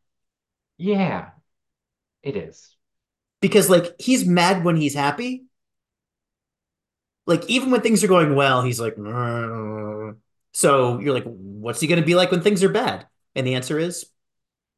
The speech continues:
Speaker 2: pretty much the same, but grumpier.
Speaker 1: But grumpier.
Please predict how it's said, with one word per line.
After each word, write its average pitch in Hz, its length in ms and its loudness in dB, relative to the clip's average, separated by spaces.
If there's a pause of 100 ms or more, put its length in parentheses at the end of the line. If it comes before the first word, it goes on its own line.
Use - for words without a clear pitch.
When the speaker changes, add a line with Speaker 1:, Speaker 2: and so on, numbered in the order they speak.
(280)
Speaker 2:
pretty 185 200 0
much 208 200 -2
the 220 80 -6
same, 214 320 -2
but 135 180 -2
grumpier. 170 440 -4 (420)
Speaker 1:
But 123 140 -2
grumpier. 90 380 -8